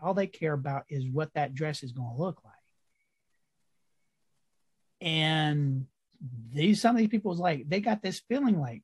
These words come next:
"Oh my goodness, you're having fun while you're doing that. How dare you?" <laughs> I'm like, "What?" Because I'm not, I don't want you going on the set and be bored to death. I want you to have lots of fun. But yeah, there's some people, I mean, I, I walked into situations where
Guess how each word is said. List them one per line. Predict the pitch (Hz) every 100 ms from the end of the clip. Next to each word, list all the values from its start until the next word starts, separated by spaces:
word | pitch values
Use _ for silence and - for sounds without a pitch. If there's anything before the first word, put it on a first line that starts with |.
| -
"Oh | 262 370
my | 302
goodness, | 254 330 427 392 302 - - _ _
you're | 277 339
having | 359 330 285
fun | 262 - 392 440 427 349 247 233
while | 277
you're | 294 294
doing | 254 359 370 339
that. | 226
How | 220 339 359 294
dare | 330 392 370
you?" | 285 208 175 156 208 - -
<laughs> | - -
I'm | - 320 330
like, | 320 294 - _
"What?" | 254 262 - -
Because | 339 - 302 233
I'm | 233 359
not, | 294 -
I | 262
don't | 320
want | 269 226
you | 240
going | 220 220
on | 208
the | 190 - -
set | 240 262 180 -
and | 226 185
be | 196
bored | 185 208 233 277
to | 180
death. | 135 117 120
I | 170
want | 233 160
you |
to | 135
have | 131
lots | 131 131
of | 151 131 -
fun. | 139 - _ _ - _
But | - 202
yeah, | 254 180 135
there's | 147 208 339 339
some | 302
people, | 247 226 185
I | 214
mean, | 269 -
I, | 285 330
I | 190 220
walked | 202 170 175 175
into | 151 143
situations | 139 160 143 139 185 220 143 139
where | 127